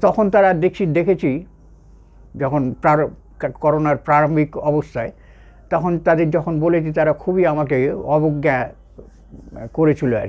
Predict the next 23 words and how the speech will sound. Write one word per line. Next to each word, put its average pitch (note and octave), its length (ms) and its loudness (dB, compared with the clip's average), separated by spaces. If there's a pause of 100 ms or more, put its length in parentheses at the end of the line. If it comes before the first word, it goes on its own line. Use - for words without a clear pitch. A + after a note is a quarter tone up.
কি। G#3 80 -16 (580)
কিন্তু D#3+ 140 -2
পরে F3 300 4
দেখা E3+ 320 2
গেল C#3+ 280 2 (360)
যে D3 80 -2
তারা D#3 280 0
সেই D#3+ 300 -2
বিষয়ে D#3 320 0
আক্রান্ত D#3+ 400 -2
হয়ে, F3 120 2
এবং D#3 160 -2
সেখান F3 360 -8
থেকে D#3 200 -2
তারা C#3 360 -4
আবার D3 300 0
আমাদের B2+ 320 -2
কাছ G#2+ 200 -8
থেকে C3 220 -6 (100)
চেয়ে D3 180 0
এসেছে B2+ 280 -4
যে, A#2+ 380 -4 (240)
"কাকা, - 280 -6